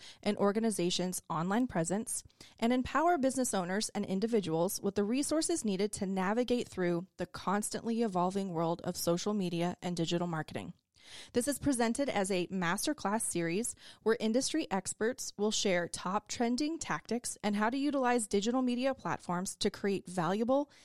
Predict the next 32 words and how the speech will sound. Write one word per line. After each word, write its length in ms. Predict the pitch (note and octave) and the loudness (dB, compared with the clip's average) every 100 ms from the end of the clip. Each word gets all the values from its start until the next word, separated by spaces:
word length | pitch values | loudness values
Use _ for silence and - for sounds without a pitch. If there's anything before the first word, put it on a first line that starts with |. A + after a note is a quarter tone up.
| - - | -20 -8
engaging 540 | F#3 E3 F3 G#3 C4 | -6 -2 0 2 0
content 580 | B3 G#3+ G#3+ A3 A3+ - | 0 0 0 0 -2 -2
to 140 | - F#3 | 0 0
attract 440 | - E3+ F3+ - | 0 -2 -2 -2
new 240 | G3+ G3+ | 2 2
customers 680 | A3+ G3 - F3 F3 F#3 - - - - | 2 -2 -4 -4 -4 -4 -6 -10 -20 -4
and 160 | G#3+ A3 | -2 0
to 180 | B3+ | 0
amplify 520 | B3 D4 D4 - E3 D#3+ | 0 0 -2 0 0 2
their 200 | F#3+ G#3 | 0 0
brand 380 | F3 D3 F3 - | -2 -2 -6 -4
across 320 | F#3+ E3+ E3 | -2 0 0
social 300 | - F3+ G3+ | 0 0 0
media. 380 | G3 E3+ G#2 F3+ _ _ _ - - - | -2 -2 -6 -8 _ _ _ -20 -20 -4
And 160 | A3+ A3 | -2 0
today, 520 | C4 D4+ C#4+ A3+ C4+ - | 2 2 2 0 -2 -2
I 140 | B3+ | 0
am 120 | D4+ | 0
thrilled 320 | D4+ D4+ F4+ - | -2 0 0 2
to 80 | |
welcome 360 | C#4+ A3 C4 C4 | 2 2 2 -4
three 400 | - C#4+ D#4 G4 | -4 -2 2 4
of 80 | D#4+ | 4
our 100 | A#3+ | 2
instructors 640 | G#3+ - F#3 G3+ A#3+ - | 2 0 0 2 2 0
to 200 | - G#3+ | -2 -4
today's 360 | - F3+ E3+ - | -2 -2 -2 0
podcast, 600 | D#3+ D#3+ D#3 D#3+ - - - - - | -2 -2 -2 -2 -4 -10 -14 -20 -2
beginning 340 | C4+ C4+ C4 B3 | 2 4 4 2
with 200 | A#3 A#3 | 2 2
Lindsay 380 | A#3 A#3 G#3 | 2 4 2
Wilkes, 480 | G#3+ G3+ B3 - - | 2 4 2 0 -6